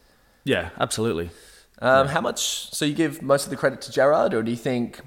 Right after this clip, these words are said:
Speaker 2: uh, Rangers have better individual players than Celtic do this season?
Speaker 1: I don't, I'm not sure about that because on paper still the Celtic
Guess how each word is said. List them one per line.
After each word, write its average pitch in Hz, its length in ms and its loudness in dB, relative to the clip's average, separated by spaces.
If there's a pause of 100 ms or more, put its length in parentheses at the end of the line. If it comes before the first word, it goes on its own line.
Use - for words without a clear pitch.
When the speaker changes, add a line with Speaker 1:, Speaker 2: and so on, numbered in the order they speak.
(580)
Speaker 2:
uh, 117 220 4
Rangers 117 380 0
have 113 280 0
better 110 180 0
individual 110 400 -6
players 113 400 0
than 110 100 -6
Celtic 107 320 -4
do 113 160 -4
this 107 160 -6
season? 110 400 -8 (1500)
Speaker 1:
I 160 60 2
don't, 202 180 4 (160)
I'm 165 80 0
not 170 140 2
sure 156 180 2
about 120 160 4
that 131 200 4
because 117 600 -4 (580)
on 127 260 -2
paper 123 400 -2
still 117 420 -2
the 104 100 -2
Celtic - 760 -4